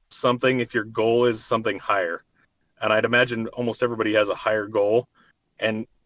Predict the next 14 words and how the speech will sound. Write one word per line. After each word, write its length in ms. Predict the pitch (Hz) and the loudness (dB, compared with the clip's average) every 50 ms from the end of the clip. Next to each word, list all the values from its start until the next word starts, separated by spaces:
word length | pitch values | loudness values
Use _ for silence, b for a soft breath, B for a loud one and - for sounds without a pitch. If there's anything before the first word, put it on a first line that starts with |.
| _ - | _ -4
I'm 140 | 110 120 | -4 -4
just 160 | 127 139 - - | -4 -4 0 2
not 180 | 143 147 139 | 2 2 2
using 280 | 123 123 139 147 147 131 | 0 0 0 0 2 0
my 100 | 120 113 | 0 -2
G 180 | 110 113 120 | -2 -4 -8
four 240 | 123 - 123 117 117 | -2 0 2 2 4
epics 300 | 120 120 - 123 - - | 2 2 0 -2 -4 -4
for 220 | - - 110 104 - | -4 -4 -4 -4 -2
anything 400 | 120 131 139 139 - 95 85 82 | -2 -2 -2 -2 -4 -6 -8 -8
at 100 | - - | -12 -14
this 140 | - - | -14 -16
point. 320 | - - - - 82 - - _ _ _ _ - | -14 -14 -16 -16 -16 -16 -20 _ _ _ _ -10
I, 120 | 101 - | -10 -10